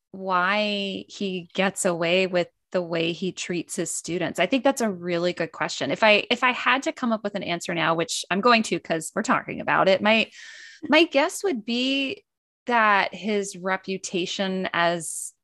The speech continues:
a musician and the, the final product, you know, like,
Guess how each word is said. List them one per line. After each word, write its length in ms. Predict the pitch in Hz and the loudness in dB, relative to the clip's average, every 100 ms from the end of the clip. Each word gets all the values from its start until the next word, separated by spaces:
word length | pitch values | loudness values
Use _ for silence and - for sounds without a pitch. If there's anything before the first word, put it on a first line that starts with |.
| _ | _
a 100 | 180 | -2
musician 1160 | 180 175 175 170 - 170 - 302 311 320 320 320 - | -2 -4 -4 -8 -8 -6 -4 0 2 2 2 0 -2
and 520 | 190 180 170 170 170 - - _ _ | 0 0 0 -2 -6 -8 -12 _ _
the, 800 | 185 180 170 170 165 - - - - _ _ _ _ _ | 0 2 4 2 2 0 -2 -6 -10 _ _ _ _ _
the 100 | - | -6
final 380 | - 208 208 196 | 0 2 2 0
product, 840 | - - 156 165 214 226 - - - _ - | -4 -6 -4 2 2 2 -6 -12 -14 _ -6
you 120 | 208 | 0
know, 240 | 196 190 190 | 2 2 0
like, 280 | 185 175 | -2 -4